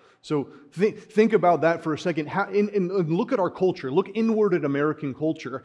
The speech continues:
How often, how often does our culture want to promote self, individual, or me?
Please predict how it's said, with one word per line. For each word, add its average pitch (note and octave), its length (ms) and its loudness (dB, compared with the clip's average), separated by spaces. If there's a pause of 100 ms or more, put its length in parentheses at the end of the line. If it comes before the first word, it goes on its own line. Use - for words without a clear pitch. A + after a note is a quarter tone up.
(200)
How G3+ 640 2
often, D#3 600 -4 (760)
how G3 220 2
often F3 480 2
does D3+ 160 -2
our C#3 120 0
culture F#3+ 420 -2
want C#3+ 160 -2
to C#3+ 60 -4
promote C3+ 380 -6
self, - 600 -2 (260)
individual, F#3 920 0 (140)
or D3+ 160 0
me? D#3 500 -2